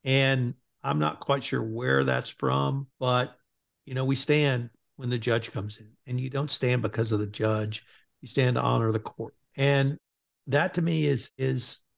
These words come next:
an officer of the court when I go into the courtroom and I have to tell the truth. And, um, that's, this lawyer didn't. He didn't tell the truth. And I don't know what his sanction should be. He might need to put in a call to his malpractice carrier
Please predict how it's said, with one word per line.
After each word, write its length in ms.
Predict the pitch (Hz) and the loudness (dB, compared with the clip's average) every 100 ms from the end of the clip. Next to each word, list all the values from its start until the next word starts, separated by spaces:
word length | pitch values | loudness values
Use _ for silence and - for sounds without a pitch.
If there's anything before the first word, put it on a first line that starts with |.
| _ _ _ 170 147 | _ _ _ -10 -2
an 80 | 120 | 0
officer 320 | 127 - 165 | 0 0 -4
of 60 | 151 | -4
the 80 | |
court 340 | - 135 127 - | -2 0 0 0
when 160 | 131 | -2
I 140 | 120 127 | 2 2
go 160 | 123 | 2
into 160 | 123 135 | 0 0
the 60 | 123 | -4
courtroom 480 | 120 123 120 120 131 _ _ _ _ | -6 -2 -2 -2 -6 _ _ _ _
and 320 | 131 127 123 - | -2 0 0 0
I 240 | 131 135 | 2 4
have 240 | 131 131 - | 4 0 -4
to 80 | |
tell 300 | - - 120 | -6 -2 -2
the 100 | 120 | -2
truth. 400 | 110 - 107 95 - - | -6 -10 -14 -16 -18 -4
And, 540 | 127 127 131 127 135 - | 2 4 4 2 -2 -6
um, 480 | 127 123 120 120 131 _ _ _ _ - | -2 0 0 -2 -6 _ _ _ _ -6
that's, 280 | 127 - | -4 -4
this 300 | - 139 143 | -4 -4 -2
lawyer 260 | 143 156 151 | 0 2 2
didn't. 300 | 135 175 113 - _ - | 2 0 -2 -12 _ -8
He 100 | 113 | -2
didn't 240 | 123 135 | -2 -2
tell 200 | 135 139 | -2 0
the 80 | 139 | 0
truth. 400 | - 170 135 - - | 0 -2 -2 -8 -10
And 240 | 123 123 | -6 -2
I 120 | 139 | 0
don't 120 | 156 | 0
know 120 | 139 131 | 2 2
what 260 | 123 139 | 2 2
his 180 | 127 113 | 2 0
sanction 480 | 147 147 170 - 117 | 0 0 0 -2 -4
should 260 | - 117 | -4 -4
be. 440 | 107 113 113 120 117 _ _ 127 - - | 0 2 2 0 -6 _ _ -20 -20 -8
He 140 | 127 | -6
might 240 | 123 123 151 | -4 -4 -4
need 160 | 123 | -6
to 60 | 117 | -8
put 180 | 135 123 | -4 -2
in 120 | 117 | -2
a 60 | |
call 240 | 110 123 123 | 0 0 0
to 80 | 127 | -2
his 160 | 113 | -4
malpractice 560 | 117 104 139 160 - - | -6 -2 0 0 -2 -6
carrier 640 | - 107 104 127 180 - | -2 -2 2 2 2 -2